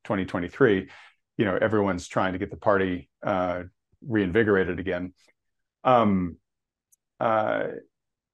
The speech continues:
so when you sort of re-, referenced your war chest there and, and, and you, you tell us about your, your confidence that a recession is coming, are, are you kind of expecting to have the ability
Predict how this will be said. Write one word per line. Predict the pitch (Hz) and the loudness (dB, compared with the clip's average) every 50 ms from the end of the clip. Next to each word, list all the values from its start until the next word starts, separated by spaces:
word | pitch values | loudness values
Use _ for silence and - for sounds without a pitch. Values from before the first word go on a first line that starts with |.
| - - - _ _ _ _ | -20 -20 -20 _ _ _ _
so | - - - - 135 127 123 120 117 110 - | -18 -8 0 2 4 4 4 4 2 0 -2
when | - 127 123 127 | -2 0 0 0
you | 120 | 0
sort | 113 - 170 131 | 0 0 0 0
of | 107 101 104 | 0 -2 -2
re-, | 120 120 117 - | 0 0 0 0
referenced | - 127 135 143 135 139 - 127 113 - - | 0 2 2 2 2 2 0 0 0 -2 -4
your | - 113 107 | -4 -4 -2
war | 101 98 110 113 120 | -2 2 2 2 2
chest | 117 - - 117 98 - - - | 0 -2 -2 -4 -4 -4 -4 -4
there | 107 101 98 95 90 92 - - - | -4 -2 -2 -2 -2 -4 -4 -6 -6
and, | 107 104 - | -8 -6 -4
and, | 110 101 95 92 92 - - | -4 -4 -2 -4 -4 -6 -6
and | 101 95 90 90 92 - _ _ _ _ _ _ _ _ - - | -6 -4 -4 -6 -8 -10 _ _ _ _ _ _ _ _ -10 -6
you, | 104 101 98 98 - | -4 -4 -4 -4 -8
you | - - | -12 -12
tell | - - 120 113 110 | -4 0 2 2 2
us | 110 104 - | 2 0 0
about | 104 104 101 92 - | 0 2 2 2 2
your, | 90 92 90 85 85 - _ _ _ - | 2 0 0 -2 -4 -10 _ _ _ -10
your | 107 95 | -8 -8
confidence | 90 - - 120 113 104 - 104 101 95 90 | -6 0 2 4 4 4 2 0 0 0 -2
that | - 104 98 | -2 -2 -2
a | 95 | -2
recession | 85 87 - - 120 110 104 - - 101 | -4 -4 -4 0 0 0 0 0 -6 -6
is | 90 80 | -8 -8
coming, | - - 104 92 90 90 87 90 _ - - - - - - - _ _ _ _ _ _ _ _ _ _ _ - | -6 -4 -4 -2 -2 -4 -6 -8 _ -18 -20 -20 -20 -20 -20 -20 _ _ _ _ _ _ _ _ _ _ _ 4
are, | 139 - - - | 4 4 6 6
are | 139 160 190 214 | 6 6 8 6
you | 196 196 196 | 4 2 0
kind | - - 175 170 170 156 | 0 0 0 2 2 2
of | 139 117 | 2 2
expecting | 110 - - - - 135 127 131 - 139 127 110 | 0 -2 -4 0 2 2 2 2 0 -2 0 0
to | - 98 | -2 -6
have | 90 - - 107 104 120 120 113 - - _ _ - | -8 -4 -4 -2 -2 -2 -4 -8 -14 -20 _ _ -10
the | 113 101 110 107 | -4 0 0 0
ability | 98 85 95 113 110 113 120 120 123 127 127 127 120 - | 0 2 2 2 2 4 2 0 0 -2 -4 -6 -8 -10